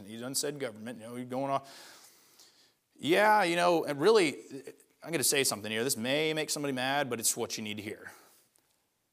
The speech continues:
Some of the dumbest things I've ever heard have come out of the mouths of conservatives who spend too much time worrying about their conservatism and less about their Christianity.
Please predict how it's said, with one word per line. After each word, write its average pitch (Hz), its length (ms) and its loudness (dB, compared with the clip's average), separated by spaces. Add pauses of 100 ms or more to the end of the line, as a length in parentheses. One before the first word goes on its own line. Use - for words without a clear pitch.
(260)
Some 170 260 2
of 185 100 6
the 123 80 4
dumbest 165 540 6
things 165 240 0
I've 139 200 6
ever 143 180 4
heard 120 180 2
have 104 100 -4
come 117 160 -4
out 107 120 -2
of 101 80 -6
the 98 60 -12
mouths 113 380 -2
of 107 80 -12
conservatives 123 840 0
who 113 60 -8
spend 104 320 -8
too 113 100 -8
much 120 240 -4
time 101 440 -6 (1080)
worrying 156 320 2
about 156 240 6
their 127 80 -2
conservatism 220 960 4
and 120 200 -6
less 156 240 4
about 143 240 4
their 120 120 -4
Christianity. 113 720 -2